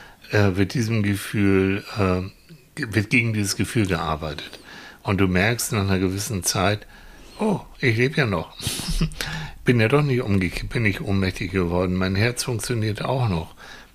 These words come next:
Und tatsächlich, ähm, wird dann die Angst Stück für Stück geringer.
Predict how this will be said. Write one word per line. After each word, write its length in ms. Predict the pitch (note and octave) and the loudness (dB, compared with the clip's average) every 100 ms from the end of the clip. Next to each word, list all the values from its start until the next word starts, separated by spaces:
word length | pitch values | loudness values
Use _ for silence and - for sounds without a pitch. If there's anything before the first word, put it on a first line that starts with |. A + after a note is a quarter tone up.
| - - | -20 -6
Und 140 | A#2 G2 | -2 0
tatsächlich, 800 | F#2+ E2 G#2 A2 C#3+ B2+ - - - | 0 2 0 0 -2 -2 -6 -12 -4
ähm, 480 | A2+ G2 F#2+ G2 G2+ | 0 2 2 -2 -2
wird 260 | F#2 G2+ - | 0 0 0
dann 180 | F#2+ - | -6 -6
die 340 | - G2 F#2+ | -4 0 2
Angst 300 | E2+ A2+ B2 | 2 -2 -4
Stück 320 | - - A2+ | -6 -4 -4
für 140 | - G2+ | -6 -6
Stück 260 | - G2 | -4 -4
geringer. 460 | - F2 D#2+ D2+ | -2 -2 -2 -6